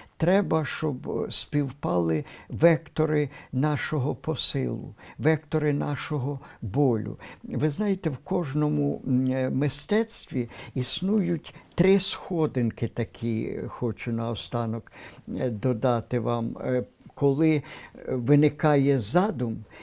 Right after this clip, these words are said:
тебе мусить, е, як митця, незалежно від того, ти композитор, кінематографіст, музикант, образотворче мистецтво,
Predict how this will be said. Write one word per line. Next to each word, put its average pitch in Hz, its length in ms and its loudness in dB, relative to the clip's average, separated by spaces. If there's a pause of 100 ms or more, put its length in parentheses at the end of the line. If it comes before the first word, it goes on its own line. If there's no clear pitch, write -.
(120)
тебе 151 460 6 (160)
мусить, 151 720 2 (220)
е, 131 220 -2
як 135 320 4
митця, 147 760 4 (120)
незалежно 180 1120 4
від 127 200 -4
того, 131 200 2
ти 127 180 -2
композитор, 151 800 0
кінематографіст, 143 1200 -2
музикант, 143 680 -4 (260)
образотворче 139 920 0
мистецтво, 143 800 -2